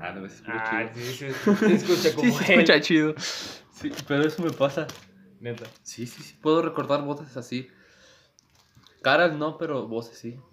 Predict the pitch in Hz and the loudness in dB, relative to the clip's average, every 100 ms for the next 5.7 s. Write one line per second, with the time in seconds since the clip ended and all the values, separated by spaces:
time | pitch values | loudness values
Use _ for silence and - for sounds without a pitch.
0 | _ 120 127 131 127 127 127 120 110 107 | _ -14 -12 -10 -10 -8 -6 -8 -10 -14
1 | - _ _ 127 127 135 160 147 131 113 | -20 _ _ -4 -2 -2 -4 -2 -2 0
2 | 123 135 135 131 131 135 120 _ _ _ | 0 0 -2 -2 -2 -6 -8 _ _ _
3 | _ 110 104 117 117 127 117 110 123 - | _ -10 -6 -6 -6 -10 -10 -10 -10 -12
4 | _ 113 - - 120 120 143 160 170 180 | _ -14 -14 -16 -8 0 2 2 0 -6
5 | - 185 185 - _ - 123 | -4 -4 -6 -16 _ -20 -18